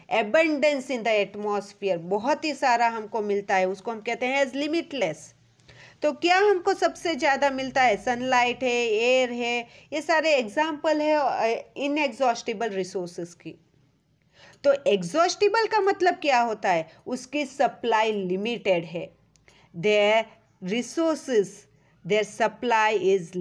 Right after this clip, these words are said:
limited। Their overuse, अगर हम उसको ज़्यादा यूज़ करेंगे तो क्या होगा? वो फिनिश हो जाएगा। We will not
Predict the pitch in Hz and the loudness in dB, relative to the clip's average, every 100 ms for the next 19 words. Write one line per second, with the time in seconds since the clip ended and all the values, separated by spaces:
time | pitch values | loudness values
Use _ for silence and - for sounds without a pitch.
0 | 180 185 208 202 160 160 - _ _ _ | -2 0 -2 -2 -6 -6 -20 _ _ _
1 | _ _ _ _ _ - - 202 330 349 | _ _ _ _ _ -20 -12 0 2 2
2 | - 285 320 320 359 330 311 269 262 285 | 2 2 2 4 4 4 0 0 2 4
3 | 285 269 277 - 277 214 170 220 240 285 | 2 0 -4 -2 0 0 0 0 2 2
4 | 294 262 285 269 - 269 262 277 262 247 | 2 2 -2 -4 -4 0 2 2 0 -2
5 | 175 - _ _ _ _ _ _ _ 330 | -2 -4 _ _ _ _ _ _ _ -6
6 | 330 349 339 330 311 285 277 277 330 330 | -2 2 4 2 2 2 2 0 -4 -2
7 | 349 - 311 277 247 214 208 202 196 285 | -2 -2 -4 0 0 0 0 -2 -2 -6
8 | 302 330 | -4 -2